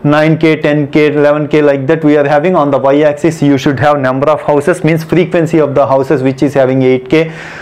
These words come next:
So we have not written that, all those things. Uh, if your distribution is like this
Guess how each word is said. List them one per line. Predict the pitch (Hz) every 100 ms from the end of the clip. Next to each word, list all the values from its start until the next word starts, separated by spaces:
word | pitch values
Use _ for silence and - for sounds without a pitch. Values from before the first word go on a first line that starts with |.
| -
So | 156
we | 123 131
have | 135
not | 131 131 131
written | 120 135 135
that, | 131 127
all | 123 127
those | 131
things. | - 147 147
Uh, | 175 185 - - 175
if | 165
your | 180 160
distribution | 143 147 170 135 143 151
is | 143 127
like | 127 123 120
this | 143 143